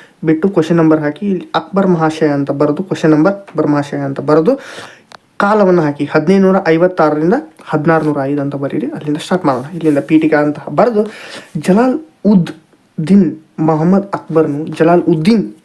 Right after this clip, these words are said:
ಮೊಹಮ್ಮದ್ ಅಕ್ಬರ್ನು ಮೊಘಲರಲ್ಲಿ ಅತ್ಯಂತ ಪ್ರಸಿದ್ಧ ಚಕ್ರವರ್ತಿಯಾಗಿದ್ದು, ಉತ್ತಮ ಸೇನಾನಿ, ಸಮರ್ಥ ಆಡಳಿತಗಾರನು ಆಗಿದ್ದ. ಅಕ್ಬರ್ನ ಸೈನಿಕ ಸಾಧನೆಗಳು ಒಂದು ಪಾಯಿಂಟ್ ಅಂತ ಹಾಕ್ಬಿಡಿ, ಒಂದನೇ ಪಾಯಿಂಟ್ ಹೋಗೋಣ. ಈಗ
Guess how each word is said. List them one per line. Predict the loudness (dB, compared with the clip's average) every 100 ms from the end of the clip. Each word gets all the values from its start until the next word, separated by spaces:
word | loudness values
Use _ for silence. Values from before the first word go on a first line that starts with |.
| -8
ಮೊಹಮ್ಮದ್ | -6 -4 -4
ಅಕ್ಬರ್ನು | -4 -2 -2 -2 -4 -6 -4 2
ಮೊಘಲರಲ್ಲಿ | 2 4 2 2 0
ಅತ್ಯಂತ | 0 0 -2 -2
ಪ್ರಸಿದ್ಧ | -4 -2 0
ಚಕ್ರವರ್ತಿಯಾಗಿದ್ದು, | 0 0 0 0 0 0 0 0 0 0 -6 _ -20 -20 -2
ಉತ್ತಮ | 0 2 0
ಸೇನಾನಿ, | 0 0 2 4 2
ಸಮರ್ಥ | 0 0 0 0 -2
ಆಡಳಿತಗಾರನು | -2 -2 0 0 2 0 0 0 -2
ಆಗಿದ್ದ. | -6 -10 -10 -10 -12 -20 _ _ _ _ _ _ _ _ -20 _ -20 -20 -20 -8 -4
ಅಕ್ಬರ್ನ | -2 0 2 2 -2 0
ಸೈನಿಕ | 0 2 -2
ಸಾಧನೆಗಳು | -8 -10 -10 -10 -10 -12 -14 -16 -18 -20 _ _ _ _ _ 0
ಒಂದು | 2 2
ಪಾಯಿಂಟ್ | 2 2 2
ಅಂತ | 0
ಹಾಕ್ಬಿಡಿ, | 0 -2 -4 -8 -12 -2
ಒಂದನೇ | 2 2
ಪಾಯಿಂಟ್ | 2 -2 -6 -12 -4
ಹೋಗೋಣ. | 0 0 -2
ಈಗ | -8